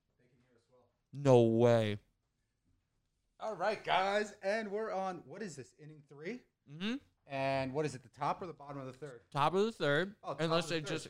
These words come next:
Speaker 2: unless I just missed it out. This guy's got a fucking ukulele now. Ah. Oh no, a guitar. His wife is my favorite person. She just keeps popping in and out of the screen, clapping all the time. <laughs> Corner. It is the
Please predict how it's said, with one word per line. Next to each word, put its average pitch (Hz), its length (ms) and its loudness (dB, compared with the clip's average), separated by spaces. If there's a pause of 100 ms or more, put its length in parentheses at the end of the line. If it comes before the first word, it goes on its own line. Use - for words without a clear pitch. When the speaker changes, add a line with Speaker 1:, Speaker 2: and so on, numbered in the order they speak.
Speaker 2:
unless 151 360 -4
I 143 80 0
just 127 220 -6
missed 131 300 -8
it 117 120 -12
out. 127 320 -2 (360)
This 185 120 -8
guy's 240 200 0
got 214 160 0
a - 100 -20
fucking 233 240 -6
ukulele 226 560 -4
now. 104 260 -6 (600)
Ah. 320 280 2 (640)
Oh - 60 -8
no, 156 140 -2
a 117 40 -4
guitar. 117 420 -2 (1500)
His 156 160 -4
wife 151 260 -2
is 165 120 -2
my 139 160 -4
favorite 123 280 -6
person. 120 380 -8
She 135 140 -20
just 147 160 -20
keeps 160 160 -18
popping 139 340 -10
in 131 140 -4
and 131 120 -4
out 127 120 -2
of 123 60 -4
the 120 80 -4
screen, 117 320 -6
clapping 120 400 -8 (260)
all 123 140 0
the 131 100 -4
time. - 300 4
<laughs> - 640 2 (540)
Corner. 240 480 -20
It 226 120 -6
is 247 180 -6
the 269 140 2